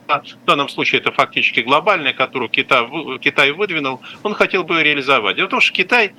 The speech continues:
не заинтересован в поражении России, надо понимать это. И он заинтересован в мире. Что поражение России означало бы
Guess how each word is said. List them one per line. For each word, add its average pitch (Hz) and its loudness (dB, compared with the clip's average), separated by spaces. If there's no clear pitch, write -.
не 208 0
заинтересован 196 0
в - -14
поражении 165 2
России, 143 -2
надо 110 0
понимать 107 -4
это. - -6
И 165 0
он 233 -2
заинтересован 156 -2
в 113 -4
мире. 80 -4
Что - -8
поражение 208 2
России 214 0
означало 175 0
бы 147 0